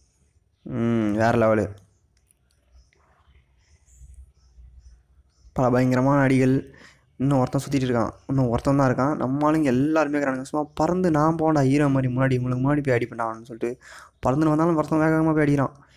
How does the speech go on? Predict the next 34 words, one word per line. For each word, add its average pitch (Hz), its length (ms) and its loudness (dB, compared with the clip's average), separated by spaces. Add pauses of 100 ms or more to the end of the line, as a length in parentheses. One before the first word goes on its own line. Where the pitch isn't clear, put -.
(300)
நான் 147 180 -2
விட 151 160 0
மாட்டேன்னு 160 340 0
சொல்லிட்டு 147 340 -2 (280)
ம-, 104 280 -2
ம-, 113 380 -4
பயங்கரமா 147 340 2
அடிச்சிட்டு - 200 -6
இருக்கேன். 127 300 -2 (920)
ஏன்னா 147 80 0
இவனுங்கெல்லாம் 143 340 2
இங்கேருந்து 151 260 2
அடிக்கிறானுங்க. 131 420 2
மறுபடியும் 143 380 2
ஹீரோ 147 140 2
வேஷம் 127 200 0
காட்டலாம்னு 120 220 0
முடிவு 127 320 0
பண்ணிட்டான். 127 300 -6
பறந்து 156 420 0
போறேன்டா. 156 600 0
இது 160 200 -2
பறக்க 175 360 -2
வேண்டிய 160 380 0
நேரம். 190 540 -2 (960)
பறந்து 170 340 0
வந்து 165 120 2
அடிப்பேன்டா 131 240 2
ஹீரோ. 127 240 2
நான் 139 260 0
தான்டா 160 180 2
உன்னை 131 280 2
அடிப்பேன்னு 127 260 0
சொல்லிட்டு 123 380 -2